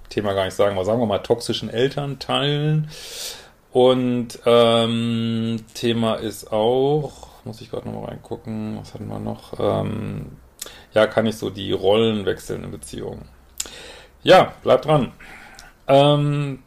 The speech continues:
gut, hatte ich ja schon im letzten Video gesagt, gibt da so neue Formate für mich, äh, mit mir persönlich, Liebeschip Live Tag in Zürich und in Wien. Und meldet euch ganz schön an, dass ihr noch ein Ticket kriegt für die nächste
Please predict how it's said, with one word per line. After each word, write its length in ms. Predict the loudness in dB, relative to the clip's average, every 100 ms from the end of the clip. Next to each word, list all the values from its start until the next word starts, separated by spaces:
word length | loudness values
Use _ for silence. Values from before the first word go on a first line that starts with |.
| _ _ 2
gut, 200 | 2 4
hatte 100 | 4
ich 40 |
ja 60 | 4
schon 120 | 4
im 80 | 2
letzten 140 | 4
Video 160 | 2 2
gesagt, 440 | 4 2 2 -10 -10
gibt 160 | -2
da 100 | 0
so 100 | 0
neue 260 | 0 2 2
Formate 720 | 0 0 2 2 0 0 0 -4 -10 -14 -16
für 200 | -14 -8
mich, 480 | -6 -6 -10 -16 -10
äh, 200 | -4 -4
mit 140 | -4 -6
mir 100 | -4
persönlich, 840 | -4 -2 -2 0 -2 -2 -10 -16 -12
Liebeschip 340 | -8 -8 -8 -2
Live 240 | -2 0
Tag 280 | -4 -4 -4
in 400 | -6 -6 -6 -10 -14 -16 -16 -20 -20 -20 -20 -20 -18
Zürich 300 | -2 0 2
und 180 | 0 0
in 60 | -2
Wien. 460 | 0 2 2 2 -4 _ -8
Und 600 | 0 2 2 -4 -12 -16 -6
meldet 180 | -2 0
euch 140 | 0
ganz 180 | 0 -2
schön 140 | -4 -2
an, 300 | 0 -2 -4 -14
dass 160 | -14
ihr 60 | -10
noch 120 | -8
ein 60 | -8
Ticket 320 | -6 -6 -8
kriegt 160 | -10 -10
für 220 | -12 -8
die 160 | -6
nächste 640 | -4 -4 -6 -6 -4 -4